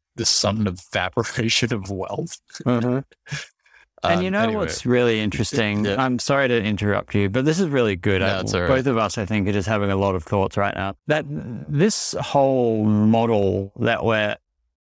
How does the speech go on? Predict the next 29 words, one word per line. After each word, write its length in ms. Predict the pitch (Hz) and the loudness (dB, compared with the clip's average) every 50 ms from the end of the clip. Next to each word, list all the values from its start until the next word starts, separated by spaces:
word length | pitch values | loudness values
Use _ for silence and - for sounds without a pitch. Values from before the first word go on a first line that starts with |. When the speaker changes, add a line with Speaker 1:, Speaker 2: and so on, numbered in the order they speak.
| _ _ _ _ _ _ _ _ _ _ _ | _ _ _ _ _ _ _ _ _ _ _
Speaker 2:
discussing 720 | - 139 - - - - - 127 117 107 - - 120 113 110 | -2 -2 0 -2 -2 -2 -2 -2 -2 0 0 0 0 0 0
in 100 | 107 107 | 0 -2
terms 340 | 95 - 113 107 101 98 98 | -2 0 0 0 2 2 2
of, 240 | 101 98 90 87 - _ _ _ - | 0 0 -2 -4 -6 _ _ _ -2
you 180 | - 113 107 | 0 0 0
know, 360 | 104 101 98 95 95 95 95 95 92 _ _ _ _ _ _ _ _ _ _ - | 0 0 -2 -2 -2 -4 -6 -10 -12 _ _ _ _ _ _ _ _ _ _ 0
markets 680 | 120 110 104 104 107 - - 113 - - - - - 113 | 2 2 2 2 0 0 0 -2 -2 -4 -6 -8 -6 -4
and, 300 | 110 - - 98 - - _ _ _ _ _ _ _ _ _ - | -4 -4 -6 -8 -10 -12 _ _ _ _ _ _ _ _ _ -4
and 140 | 113 110 104 | -2 0 0
the 60 | 98 | -2
flow 320 | - - 120 110 107 101 | -2 -2 -2 0 0 0
of 80 | 98 95 | 0 -2
money 480 | 98 101 101 104 101 98 95 98 95 98 | 0 0 0 0 0 -2 -4 -4 -4 -2
right 260 | 98 98 98 104 107 | 0 0 0 0 0
now 320 | 95 95 95 95 95 87 - _ _ _ _ _ _ _ _ _ _ | -2 0 0 -2 -2 -6 -8 _ _ _ _ _ _ _ _ _ _
is 320 | - 151 156 151 139 - - _ _ _ - | -4 -2 -2 -2 -4 -8 -12 _ _ _ -6
Speaker 1:
Yeah. 60 | - | -2
Speaker 2:
parallel 600 | - 175 202 220 180 123 113 117 120 113 104 101 | 0 0 0 0 0 0 0 0 0 0 0 -2
to 420 | 87 - - 120 107 101 101 95 90 - _ _ _ _ _ _ _ _ _ _ _ - | -2 0 0 2 2 2 0 -2 -4 -8 _ _ _ _ _ _ _ _ _ _ _ -6
the, 420 | - 135 123 131 123 117 123 123 | -2 0 2 4 4 4 4 4
the 160 | 113 120 127 | 2 0 0
same 280 | - - 139 139 147 135 | 0 0 0 0 0 0
principles 640 | - - 131 123 104 - 113 117 110 110 107 95 | 0 2 2 2 2 2 2 2 2 2 0 0
that 160 | 107 110 104 | 0 0 0
are, 60 | 107 101 | 0 0
like, 260 | 101 101 104 - - | 0 0 -2 -2 0
underlying, 840 | 110 107 107 107 107 101 98 95 98 98 98 95 95 92 92 90 87 - | 0 2 2 4 4 2 2 2 2 2 2 0 0 0 -2 -2 -2 -2
like, 220 | 98 98 95 - - | -2 -2 -2 -2 -4
the 400 | - 98 95 92 92 90 87 | -2 -2 0 0 0 -2 -4